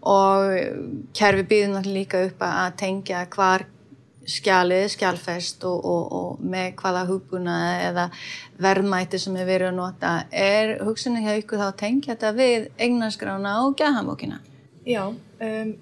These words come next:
Speaker 2: við erum sem sagt með nítján spurningar tengdar hverju verkefni fyrir sig sem er verið að svara og nú þegar erum við byrjaðar að tengja spurningar við gæðahandbókina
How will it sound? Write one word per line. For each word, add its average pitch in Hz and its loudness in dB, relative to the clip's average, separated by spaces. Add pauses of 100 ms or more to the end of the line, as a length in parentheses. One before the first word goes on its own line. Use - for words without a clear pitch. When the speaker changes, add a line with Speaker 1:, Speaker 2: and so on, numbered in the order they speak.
(120)
Speaker 2:
við 220 2
erum 254 2
sem 247 0
sagt 226 -6
með 214 0
nítján 269 -4
spurningar 214 -2 (560)
tengdar 226 -4
hverju 233 0
verkefni 214 -4 (200)
fyrir 208 -12
sig 196 -4
sem 208 -6
er 202 -4
verið 196 -4
að 196 -6
svara 190 -8 (720)
og 196 -4
nú 220 0
þegar 240 4
erum 247 2
við 226 2
byrjaðar 226 0
að 220 -4 (160)
tengja 226 -2
spurningar 202 -6
við 214 -4
gæðahandbókina 240 -4